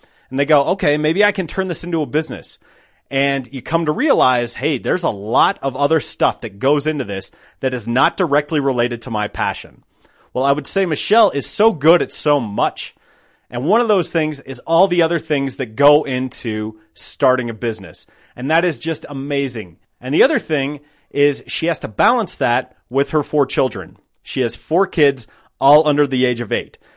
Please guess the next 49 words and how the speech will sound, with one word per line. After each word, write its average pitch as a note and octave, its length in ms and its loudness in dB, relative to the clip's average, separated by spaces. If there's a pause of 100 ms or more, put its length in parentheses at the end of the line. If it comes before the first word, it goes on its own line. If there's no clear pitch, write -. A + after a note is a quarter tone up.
(100)
And G#2+ 120 -6
as A#2 120 -4
someone E3+ 300 0
who D3 180 2
has G#2+ 120 -2
just C3 280 -2 (120)
recently C3 680 -2 (320)
come D#3+ 200 4
into E3 100 4
the C#3 80 4
world C3+ 260 4
of B2 80 -2
having A#2 280 -2
two D3+ 180 -4
kids, F3+ 260 0 (120)
I A#2+ 140 -4
know C#3+ 420 6
the C#3 160 0
amount B2 260 0
of G#2 140 -10
labor C3+ 320 2
that A2 180 -6
that B2 220 0
entails. G#2+ 640 -6 (320)
There's C3 180 -2
a B2 80 -4
ton F#3+ 640 -4
that C3 180 -4
goes C3+ 280 2
on. A2+ 260 2
So - 140 -4
we C3+ 100 -2
talk A#2+ 240 -4
about B2+ 220 -2
multitasking. B2 800 -4 (200)
We - 120 6
also D#4 200 4
talk E3+ 300 0
on D#3 80 2
this D3 180 0
week's C#3 200 -4
episode, B2 420 0
and B2 180 -4
this A3 160 0
is B3+ 120 -2
something F#3 380 0
that D3+ 100 2
I C3+ 80 2
think D3+ 300 -8